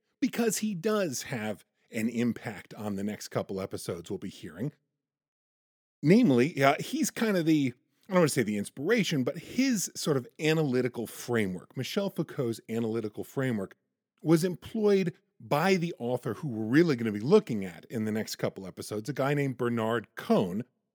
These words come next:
who examined the structures of imperialism in India, who looked at the way knowledge was gained and used in India by the imperialists.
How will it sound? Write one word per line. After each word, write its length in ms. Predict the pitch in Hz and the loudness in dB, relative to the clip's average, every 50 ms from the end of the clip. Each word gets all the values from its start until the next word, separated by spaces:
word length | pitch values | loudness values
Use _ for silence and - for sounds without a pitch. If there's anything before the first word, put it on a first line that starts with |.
| _ _ - | _ _ -4
who 160 | - 143 143 | 2 2 2
examined 840 | 139 127 117 110 107 104 123 147 156 160 165 170 165 156 160 143 - - _ _ _ _ _ _ _ _ _ _ _ _ _ _ _ _ _ _ _ _ | 2 0 -4 -10 -8 -4 -4 -2 -2 0 0 2 2 2 0 -2 -4 -10 _ _ _ _ _ _ _ _ _ _ _ _ _ _ _ _ _ _ _ _
the 140 | 107 113 110 | -6 -4 -4
structures 1120 | - - - - - - - 180 170 190 196 196 - - - 196 180 170 165 160 151 - | -4 -4 -4 -6 -6 -6 -4 0 2 4 2 2 2 -2 0 2 4 4 4 2 2 -2
of 300 | - - 117 113 110 101 | -4 0 2 2 2 2
imperialism 880 | - 120 107 107 - - - 160 147 139 139 131 127 123 110 113 113 120 | 0 -4 -4 -4 -6 -2 0 0 2 2 4 4 4 4 4 4 2 0
in 220 | 123 120 113 117 | 2 2 0 2
India, 520 | 120 117 113 117 110 107 110 107 107 104 - - - | 2 2 2 2 4 4 4 4 2 2 -2 -6 -10
who 120 | - 143 | -8 -8
looked 520 | 120 113 113 107 113 127 127 120 - - - - | -6 -6 -6 0 2 0 0 0 -2 -16 -12 -8
at 340 | - 113 110 107 98 - - - _ _ _ _ | -4 -4 -4 -4 -6 -8 -14 -18 _ _ _ _
the 120 | - 120 | 0 2
way 220 | 104 104 104 95 87 | 4 4 2 0 0
knowledge 800 | 85 90 92 95 101 107 123 143 156 156 147 139 131 - - | -4 -8 -6 -2 0 2 2 2 2 2 0 0 -2 -6 -12
was 420 | - 113 101 107 101 98 95 95 - _ _ _ _ _ _ _ _ _ _ _ _ | -12 -6 -2 0 0 0 -2 -4 -10 _ _ _ _ _ _ _ _ _ _ _ _
gained 540 | - 135 127 135 139 143 147 147 143 - - - | 4 4 6 6 4 4 4 2 2 0 -2 -4
and 280 | 101 101 98 98 90 | -4 -2 -2 -4 -4
used 520 | 92 107 123 143 151 156 151 143 127 - - - | -2 -2 0 2 2 2 2 2 0 -4 -6 -2
in 180 | 127 123 123 | 0 0 0
India 440 | 131 135 120 123 127 120 120 123 123 | 2 2 2 2 2 2 4 2 2
by 340 | 104 - 101 98 110 120 127 | 2 0 -2 0 2 2 2
the 180 | 120 113 127 127 | 2 0 -2 -2
imperialists. 720 | 120 113 - - - 120 117 113 113 113 101 - - | -2 -4 -6 -4 -2 0 0 2 2 0 0 -2 -6